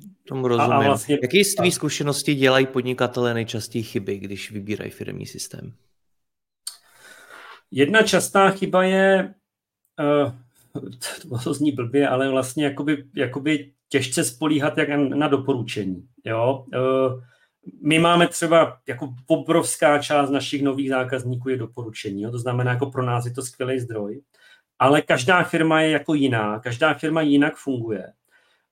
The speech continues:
Speaker 2: A i firmy v jednom oboru, který si řekne, že, „Lej, to funguje pro tyhle, tak to musí fungovat úplně stejně,“ tak oni mají třeba ji-, jinak nastavený myšlení, jo? Nebo ten proces je jinak a prostě to, že jako to skvěle funguje pro firmu A, nemusí. Takže jakoby mít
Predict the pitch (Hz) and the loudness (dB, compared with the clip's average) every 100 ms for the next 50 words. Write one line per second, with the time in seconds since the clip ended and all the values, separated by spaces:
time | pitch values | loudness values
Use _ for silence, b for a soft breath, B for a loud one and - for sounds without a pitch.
0 | _ _ _ _ - 175 233 208 214 202 | _ _ _ _ -14 -6 -4 2 4 4
1 | 220 165 175 175 208 196 143 131 123 110 | 4 2 2 4 2 2 0 0 0 -2
2 | 127 - _ _ _ _ _ _ - 160 | -6 -12 _ _ _ _ _ _ -2 -2
3 | 170 190 175 185 151 165 160 156 - 156 | 2 2 4 2 2 2 0 -2 -4 -2
4 | 165 147 127 147 151 160 151 160 143 147 | -2 -2 -4 -2 -2 -2 -2 -4 -4 -2
5 | 147 120 160 - - 131 127 127 _ _ | -4 -6 -8 -6 -6 -4 -6 -8 _ _
6 | - 160 185 196 196 190 190 180 180 165 | -6 0 4 4 4 2 0 0 -2 -2
7 | 165 180 170 - 185 170 170 165 - 165 | 0 0 0 -2 -2 0 0 -2 -4 -4
8 | 127 95 95 - 123 170 151 165 175 170 | -2 -4 -8 -8 -4 -2 -2 0 0 -2
9 | 147 147 165 151 156 143 156 156 147 143 | -2 -4 -4 -4 -2 0 -2 -2 -4 -6
10 | - 160 - 131 156 147 151 156 143 - | -6 -6 -2 -2 0 -4 -6 -6 -6 -4
11 | 147 147 151 151 156 143 151 151 147 131 | -4 -2 -4 -6 -4 -6 -6 -6 -2 -2
12 | 135 b b _ 131 147 - 151 B - | -2 b b _ -2 0 -2 -6 B -6
13 | 123 160 160 165 165 165 | 0 2 2 2 4 2